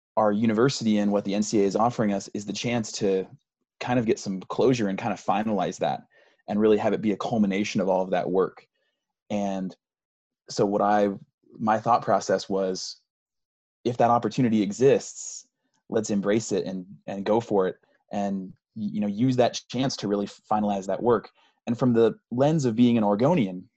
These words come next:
you know, when you're growing, when you're, when you're in Oregon and you're going to your state meet at Hayward Field, at old Hayward Field, and, and being part of that magic, you know, there's thousands of thousands of kids in the state of Oregon and everywhere,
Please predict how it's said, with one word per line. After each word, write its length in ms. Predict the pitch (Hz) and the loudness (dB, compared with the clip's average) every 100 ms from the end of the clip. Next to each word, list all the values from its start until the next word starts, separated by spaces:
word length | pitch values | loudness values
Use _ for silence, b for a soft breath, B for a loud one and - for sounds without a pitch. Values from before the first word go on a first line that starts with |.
| _ _ _ _ _ | _ _ _ _ _
you 120 | 101 | -6
know, 280 | 101 98 98 _ _ _ _ _ _ _ _ | -4 -4 -6 _ _ _ _ _ _ _ _
when 120 | 101 | -6
you're 100 | 98 | -2
growing, 320 | 127 123 120 - | 2 4 2 0
when 140 | 113 | 0
you're, 120 | 110 | 0
when 180 | 104 107 | 0 0
you're 80 | 107 | 2
in 140 | 127 | 2
Oregon 360 | 120 131 135 107 | 2 4 4 2
and 80 | 104 | 0
you're 100 | 101 | 0
going 220 | 104 107 | 0 0
to 140 | 104 | 0
your 100 | 107 | -2
state 300 | 101 113 107 | -2 0 0
meet 260 | 113 117 107 | 0 0 0
at 160 | 104 - | -2 -2
Hayward 320 | 120 101 95 | -2 -2 -2
Field, 380 | 117 120 92 92 | 0 0 0 -4
at 100 | - | -2
old 260 | 117 120 - | 2 2 0
Hayward 300 | 95 92 - | -6 -6 -6
Field, 340 | 98 92 92 - B B 123 B _ _ _ _ _ - - - | -4 -4 -6 -18 B B -20 B _ _ _ _ _ -20 -20 -12
and, 160 | 107 104 - | -8 -8 -6
and 100 | 104 | -4
being 200 | 107 107 | -2 -2
part 220 | 104 117 | 0 -2
of 100 | 104 | 0
that 240 | 101 110 - | 0 0 -2
magic, 560 | 104 104 110 110 92 - _ _ _ _ _ _ _ _ _ | -6 -2 -2 -2 -10 -12 _ _ _ _ _ _ _ _ _
you 100 | 123 | -2
know, 120 | 120 | 0
there's 220 | 117 120 - | 0 -2 -2
thousands 500 | 143 156 165 143 113 | -2 0 0 0 -2
of 80 | 104 | -6
thousands 480 | 127 123 123 113 | -4 -2 -2 -2
of 80 | 101 | -4
kids 260 | - 127 110 | -4 -4 -2
in 60 | |
the 80 | 101 | -4
state 220 | 98 107 | -2 -4
of 100 | 104 101 - _ | -4 -6 -18 _
Oregon 440 | 110 107 101 95 87 _ _ _ | -4 -4 -4 -10 -16 _ _ _
and 120 | - 120 | -4 -2
everywhere, 420 | 123 - - | -2 -6 -12